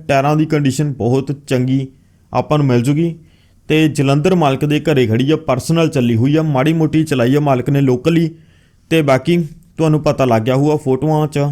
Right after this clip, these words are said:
ਤੁਸੀਂ ਸਾਰਾ ਕੁਛ ਦੇਖ ਹੀ ਰਹੇ ਹੋ। ਤੇ ਸਾਢੇ ਕੁ ਤਿੰਨ ਲੱਖ ਰੁਪਇਆ ਮੰਗ ਹੈ। ਜੇ ਆਪਾਂ ਅੰਦਰੋਂ ਗੱਲ ਕਰੀਏ ਜੀ, ਤਾਂ ਅੰਦਰੋਂ ਵੀ ਸਾਰੀ ਗੱਡੀ ਜੈਨੂਅਨ ਹੈ, ਸ਼ੋਰੂਮ ਕੰਡੀਸ਼ਨ ਆਪਾਂ ਕਹਿ ਸਕਦੇ ਹਾਂ। ਤੇ ਜਿਨ੍ਹਾਂ ਦੀ ਗੱਡੀ ਹੈ, ਜਿਹੜੇ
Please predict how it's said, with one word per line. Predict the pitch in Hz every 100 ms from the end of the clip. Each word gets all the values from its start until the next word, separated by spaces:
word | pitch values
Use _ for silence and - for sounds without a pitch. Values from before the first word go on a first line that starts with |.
| 143
ਤੁਸੀਂ | 135 127 139
ਸਾਰਾ | 131 120
ਕੁਛ | 120 131 135
ਦੇਖ | 110 101 113
ਹੀ |
ਰਹੇ | 147 165
ਹੋ। | 160 - - - _ _ _ -
ਤੇ | 156 156 160
ਸਾਢੇ | 156 147 147 190
ਕੁ | 175
ਤਿੰਨ | 185 165 156
ਲੱਖ | 143 147
ਰੁਪਇਆ | - 151
ਮੰਗ | 131 123 120
ਹੈ। | 156 151
ਜੇ | 151 139
ਆਪਾਂ | 135 151 135
ਅੰਦਰੋਂ | 127 170
ਗੱਲ | 170 151
ਕਰੀਏ | 156 151 156
ਜੀ, | 139 156 156 - - -
ਤਾਂ | 139
ਅੰਦਰੋਂ | 131 156
ਵੀ | 170
ਸਾਰੀ | - 147 143 147
ਗੱਡੀ | 139 147 143 -
ਜੈਨੂਅਨ | 101 120 127 127 92
ਹੈ, | 85 - -
ਸ਼ੋਰੂਮ | - 139 165 185
ਕੰਡੀਸ਼ਨ | 175 156 143 151 139
ਆਪਾਂ | 135 135 135 - _
ਕਹਿ | 123 127
ਸਕਦੇ | 123 92 90 78
ਹਾਂ। | - - _ - - - -
ਤੇ | 156
ਜਿਨ੍ਹਾਂ | 135 143 165
ਦੀ | 185 170
ਗੱਡੀ | 156 175
ਹੈ, |
ਜਿਹੜੇ | 147 160 170 170